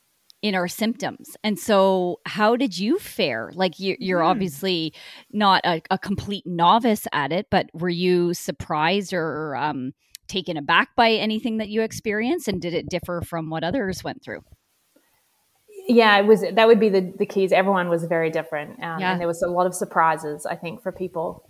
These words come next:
Speaker 3: Um, I, I w-, am very grateful, is all I can say, is I fared very well up there. Um, I wasn't completely, I didn't avoid all the symptoms, but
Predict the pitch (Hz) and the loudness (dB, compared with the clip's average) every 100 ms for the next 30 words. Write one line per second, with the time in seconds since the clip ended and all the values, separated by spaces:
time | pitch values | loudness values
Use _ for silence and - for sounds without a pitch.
0 | - 180 165 165 165 - 180 202 247 269 | -6 -4 -4 -8 -12 -4 0 4 4 2
1 | 285 285 - - - 185 202 226 220 - | 0 -2 -6 -10 -2 0 2 0 -2 -8
2 | - 185 - 196 175 175 202 202 196 190 | -16 -14 -8 -6 -6 -2 4 6 6 4
3 | 185 190 175 - 185 180 170 165 175 175 | 0 -2 -2 -2 0 2 2 0 -2 -4
4 | 175 175 165 165 165 165 170 170 170 165 | -6 -4 -2 -2 -4 -2 -2 0 -2 -6
5 | - - 175 170 170 170 180 156 180 - | -8 -4 -2 -2 -2 0 2 2 2 2
6 | 196 196 202 202 208 - - 175 170 165 | 0 2 4 6 4 2 -4 -6 -6 -10
7 | - - 180 180 180 175 170 190 - 185 | -12 -6 0 2 2 -2 -6 -12 -8 -6
8 | 190 185 - _ _ - 185 190 180 170 | -4 -6 -10 _ _ -14 -10 -8 -8 -2
9 | 180 180 180 _ _ - 185 190 - 202 | 0 0 -2 _ _ -6 -6 -6 -8 -8
10 | 240 240 247 185 175 | -4 -4 -4 -4 -4